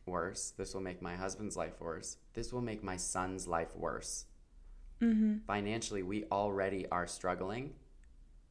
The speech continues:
Speaker 1: Adding a baby will not help
Speaker 2: Yeah.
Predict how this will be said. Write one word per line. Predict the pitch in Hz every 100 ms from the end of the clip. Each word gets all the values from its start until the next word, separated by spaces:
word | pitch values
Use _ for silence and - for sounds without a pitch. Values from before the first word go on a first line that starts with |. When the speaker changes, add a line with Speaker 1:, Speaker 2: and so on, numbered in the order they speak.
| - - - - - - -
Speaker 1:
Adding | 98 98 113 131
a |
baby | 104 107 120 101 82 85 - - - - - - - - -
will | 95 104 101
not | 104 90 82 82 - - - - - - - - -
help | - 90 80 - - - - - - - - - -
Speaker 2:
Yeah. | 214